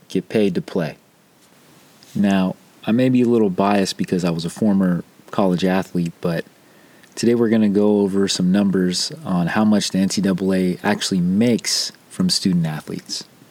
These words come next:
In this episode, we're gonna look at the two major sports, college basketball and college football. I'm gonna give you the salary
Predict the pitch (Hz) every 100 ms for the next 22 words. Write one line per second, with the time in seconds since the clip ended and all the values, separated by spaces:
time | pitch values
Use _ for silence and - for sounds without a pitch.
0 | - - _ _ - 117 120 127 113 110
1 | 113 104 107 101 98 101 104 92 - -
2 | 98 - 117 107 101 - - 87 78 -
3 | - 104 104 87 98 113 - 131 135 135
4 | 101 - 98 87 - 90 82 78 - _
5 | - - - - 107 101 104 101 104 104
6 | 98 92 - 107 107 101 104 101